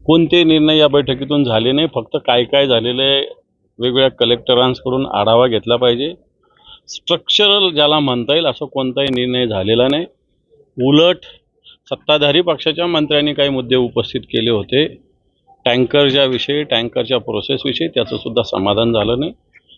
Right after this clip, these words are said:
एक विरोधी पक्षनेता म्हणून मी अनेक गावात जलजीवन योजनेच्या, अ, योजना पाणी पुरवठ्याच्या पूर्ण होत असताना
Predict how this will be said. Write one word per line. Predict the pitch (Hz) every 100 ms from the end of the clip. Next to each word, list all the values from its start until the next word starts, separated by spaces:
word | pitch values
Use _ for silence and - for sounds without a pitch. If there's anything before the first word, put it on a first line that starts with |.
| _
एक | 120
विरोधी | 117 131 139
पक्षनेता | 139 - 139 135 147
म्हणून | 139 123 151
मी | 151 147
अनेक | 123 135
गावात | 127 131 131 131 120
जलजीवन | 120 123 131 131
योजनेच्या, | 123 117 123 120 135 139 - _ _ _ _ -
अ, | - 101
योजना | 110 107 120
पाणी | 135 117 123
पुरवठ्याच्या | 123 123 120 139
पूर्ण | - 123 131
होत | 117 113
असताना | 117 - 117 117 143